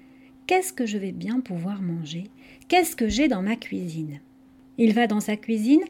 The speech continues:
il ne lui restait plus rien. Plus de pommes de terre,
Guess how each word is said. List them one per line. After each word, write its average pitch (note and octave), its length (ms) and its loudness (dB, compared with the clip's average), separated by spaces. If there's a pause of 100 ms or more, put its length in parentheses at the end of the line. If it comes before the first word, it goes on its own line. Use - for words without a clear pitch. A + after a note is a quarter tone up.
(260)
il C#4 160 10
ne D4+ 80 12
lui D4+ 220 10
restait D#4 440 2 (280)
plus F4+ 200 2
rien. A3+ 300 6 (400)
Plus C4 220 2
de C4 80 6
pommes C4 280 2
de C4 140 4
terre, C#4 320 0